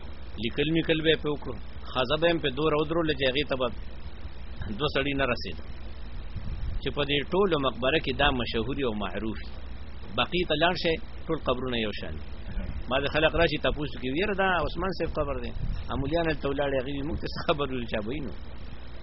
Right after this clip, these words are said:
هغې ته هلته پته نشته چې دا چا قبر دی، خو دی به چې تاریخ ګوري او راځي به، نو بیا به هغې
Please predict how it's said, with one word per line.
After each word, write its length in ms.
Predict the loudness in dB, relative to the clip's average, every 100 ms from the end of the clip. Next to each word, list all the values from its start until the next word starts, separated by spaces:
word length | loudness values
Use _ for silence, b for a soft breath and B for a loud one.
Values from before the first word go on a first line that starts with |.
| -8 -8 2
هغې 180 | 4 4 8
ته 60 | 8
هلته 180 | 8 6
پته 240 | 6 4
نشته 240 | 4 2 -2
چې 60 | 0
دا 80 | 2 2 0 -2 0
چا 80 | 2
قبر 280 | 4 4 4
دی، 80 | 4
خو 120 | 2
دی 120 | 2
به 100 | 2 0
چې 100 | -2 0
تاریخ 260 | 2 2 0 -2
ګوري 200 | 0 4
او 100 | 4
راځي 280 | 4 2 2
به، 100 | 0 0 -8 -8 -8 -8 -8 -8 -4 -4 -4 -6 -6 -4 -2
نو 60 |
بیا 160 | 4 4
به 80 | 6
هغې 160 | 4